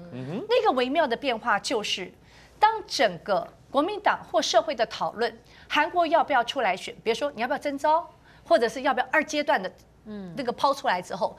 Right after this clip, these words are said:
Speaker 2: 觉得，哎，韩国要出来越来越有模有样嘞，
Speaker 1: 嗯。
Speaker 2: 越来越有可能的时候，谁的反弹最大？
Speaker 3: 王。
Speaker 1: 哇。
Speaker 2: 有没有？大家有没有发现？
Speaker 1: 确实。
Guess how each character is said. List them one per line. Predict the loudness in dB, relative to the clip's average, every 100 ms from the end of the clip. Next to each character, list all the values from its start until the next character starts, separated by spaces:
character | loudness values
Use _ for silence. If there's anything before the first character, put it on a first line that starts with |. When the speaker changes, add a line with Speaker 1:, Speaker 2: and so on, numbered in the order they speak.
| -16 -6
Speaker 2:
觉 | 0 4
得， |
哎， | 4 2 -6 -12 -12 _
韩 | -2 -2
国 | 2
要 | 0
出 | 2 2
来 | 2 -2 _ _
越 | 2
来 | 2
越 | 2
有 | 0
模 | 0 -2
有 | -4 0
样 | 0 0
嘞， | -8 -20 _ -18 -14
Speaker 1:
嗯。 | 2 6
Speaker 2:
越 | 8
来 | 6
越 | 6
有 | 2
可 | 2 -2 -2
能 | -2
的 | -4
时 | -4 -6
候， | -8 -10 -14 _ -20 -20 -8
谁 | -4 -4 -4
的 | -6
反 | -6 -8
弹 | -12 -14
最 | -16 -20 -12
大？ | -12 -12
Speaker 3:
王。 | -20 -18 -18 -12 -8
Speaker 1:
哇。 | -4 -2 -2 0 0
Speaker 2:
有 | 2
没 |
有？ | 0
大 | 0 0
家 |
有 | 0
没 |
有 | -2
发 | 0 0
现？ | -4 -14 -18 -8
Speaker 1:
确 | -4 -4
实。 | -6